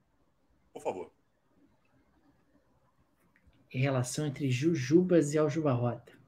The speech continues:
Speaker 1: Ah, se vira aí.
Speaker 2: É, aljubarrota é aljujubarrota, né? Então, na realidade,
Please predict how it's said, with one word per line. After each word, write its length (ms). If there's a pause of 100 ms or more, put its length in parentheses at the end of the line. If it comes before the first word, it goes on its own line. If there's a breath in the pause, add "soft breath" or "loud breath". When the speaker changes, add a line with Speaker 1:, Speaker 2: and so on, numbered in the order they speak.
(460)
Speaker 1:
Ah, 100
se 140
vira 240
aí. 140 (680 soft breath)
Speaker 2:
É, 380
aljubarrota 840 (120)
é 220
aljujubarrota, 1200 (220)
né? 220
Então, 580
na 140
realidade, 1000